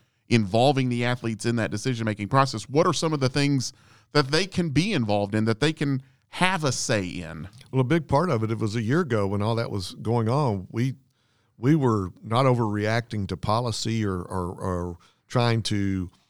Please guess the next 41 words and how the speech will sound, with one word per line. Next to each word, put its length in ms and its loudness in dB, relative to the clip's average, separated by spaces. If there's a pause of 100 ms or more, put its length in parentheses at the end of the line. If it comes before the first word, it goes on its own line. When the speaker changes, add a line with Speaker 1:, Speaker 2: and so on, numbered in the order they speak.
(300)
Speaker 2:
uh, 240 -4
create 400 0 (200)
items 600 0
that, 180 -4 (280)
that 160 -4 (960)
sent 240 4
us 160 2
in 120 0
a 60 0
direction 540 -2
we 100 -2
didn't 200 -2
wanna 180 -6
go. 300 -16 (400)
And 120 -2
I 220 2 (320)
had 240 0
communication 640 0
with 100 -4
our 120 -4
sac 400 -2
and 100 -6
said, 240 -4
"Basically, 680 0 (420)
I 60 -4
wanna 140 2
hear 100 4
from 180 -4
you, 460 0
what 220 -8
you're 100 0
dealing 320 2
with 160 0
it. 220 -4
We've 180 -4
gotta 200 0
work 260 0
together 580 0 (420)
because 300 -2
it's 280 -6
ever-changing, 840 0